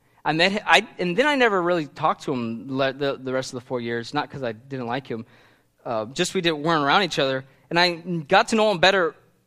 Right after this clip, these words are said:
three years later, and he was on fire for God. I'm like, "What happened to you?" And guess what? And now he had started traveling to other places, on taking students on trips. Why?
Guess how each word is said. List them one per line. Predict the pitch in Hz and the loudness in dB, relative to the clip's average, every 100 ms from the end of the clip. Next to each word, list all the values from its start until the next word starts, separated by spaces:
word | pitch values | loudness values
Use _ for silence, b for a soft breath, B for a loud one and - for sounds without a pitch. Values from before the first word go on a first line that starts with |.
| _ - | _ -4
three | 208 | 0
years | 226 185 143 | 2 2 2
later, | 190 196 139 127 | 2 2 0 -2
and | 175 | -2
he | 185 | 0
was | 277 | 2
on | 156 | 0
fire | - - 170 160 | 0 0 2 0
for | - 147 | -2 0
God. | 196 131 | 0 0
I'm | 131 | -4
like, | 110 - | -8 -8
"What | 175 240 | -6 -6
happened | - - 160 - 151 | -4 -2 -2 -2 -6
to | 120 | -6
you?" | 123 220 113 - _ b b b _ 165 | -6 -6 -8 -12 _ b b b _ -6
And | 147 | -2
guess | 160 - | -2 0
what? | 151 117 _ _ _ _ _ _ _ _ _ - | -2 -2 _ _ _ _ _ _ _ _ _ -6
And | 143 | -2
now | 156 156 | 2 2
he | 151 | 2
had | |
started | 131 151 131 | 0 0 -2
traveling | - 131 131 135 | 0 0 0 -2
to | 131 | -2
other | 127 127 | -2 -4
places, | 127 127 - 139 127 | -4 -6 -4 -8 -6
on | 131 117 - | -6 -8 -8
taking | 143 143 131 | -8 -6 -6
students | - 139 139 135 | -6 -6 -6 -8
on | |
trips. | 131 165 127 | -6 -8 -2
Why? | 180 | 0